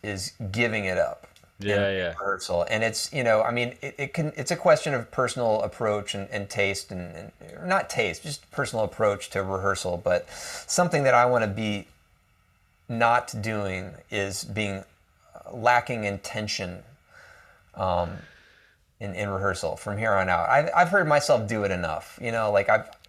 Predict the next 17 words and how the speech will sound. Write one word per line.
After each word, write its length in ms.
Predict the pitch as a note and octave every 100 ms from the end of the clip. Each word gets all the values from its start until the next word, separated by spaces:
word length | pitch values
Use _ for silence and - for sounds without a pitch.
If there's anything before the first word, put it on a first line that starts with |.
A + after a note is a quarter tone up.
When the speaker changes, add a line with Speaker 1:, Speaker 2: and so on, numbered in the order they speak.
| _ - -
Speaker 1:
I've 140 | C3+
gone 240 | C3 B2+ A#2
Speaker 2:
Yeah. 60 |
Speaker 1:
over 120 | A2
the 100 | G#2
same 320 | G2 - G2+ F#2+
ground 420 | A2 G2 F#2 F2
too 100 | G2+
many 180 | F#2 F2
times. 400 | - E2+ E2+ E2+ - - - - - - _ -
Speaker 2:
I, 140 | D#3 D#3+ -
I, 100 | E3+ - -
I 140 | D3+
honestly 320 | E3+ F#3 F3+
think 260 | E3 F3 E3
it's 220 | D3 -
a, 240 | D3+ C3